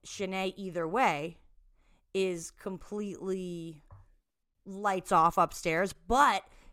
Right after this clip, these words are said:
with all, seeing all that Scorpio in her chart, I actually get it. Like, Aries, Scorpio, and so many, like, sexual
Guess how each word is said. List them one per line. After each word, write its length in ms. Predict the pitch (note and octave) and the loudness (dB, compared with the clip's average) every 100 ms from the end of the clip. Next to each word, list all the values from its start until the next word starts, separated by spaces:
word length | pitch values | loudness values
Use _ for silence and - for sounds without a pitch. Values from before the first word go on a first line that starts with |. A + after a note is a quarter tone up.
| - - - | -20 -18 -8
with 180 | G#3+ - | -8 -8
all, 80 | - - | -16 -12
seeing 220 | A#3 B3 | -8 -4
all 80 | B3 | -4
that 160 | G3 | -4
Scorpio 420 | - E3+ D#3+ F#3 E3 | -6 -6 -2 -2 -2
in 100 | E3+ | -6
her 120 | D#3 | -8
chart, 460 | - D3+ G#3+ - - - - _ _ _ _ _ _ _ - | -4 0 0 -2 -12 -20 -20 _ _ _ _ _ _ _ -14
I 180 | F#3 F3+ F3 | -12 -10 -8
actually 760 | F3 F3+ - G#3+ G#3 G3+ F#3+ - _ _ _ _ _ _ _ _ _ - _ | -10 -10 -12 -10 -8 -10 -14 -18 _ _ _ _ _ _ _ _ _ -20 _
get 240 | F3 F3+ F3+ | -10 -6 -6
it. 160 | - - - - - | -10 -20 -20 -18 -10
Like, 200 | F#3+ - - _ _ - | -10 -10 -20 _ _ -4
Aries, 480 | G#3 A3+ B3+ A3 - | -2 -2 -4 -8 -8
Scorpio, 640 | - F#3+ F#3 A#3 A#3 A#3 - | -4 -2 -2 -2 -2 -4 -8
and 140 | F#3+ | -10
so 280 | - G3+ G3+ | -6 -2 -2
many, 280 | A3 G#3+ G#3 | -2 -2 -4
like, 160 | F#3 - | -6 -6
sexual 580 | F3+ - - F#3+ F3+ | -8 -6 -4 -4 -4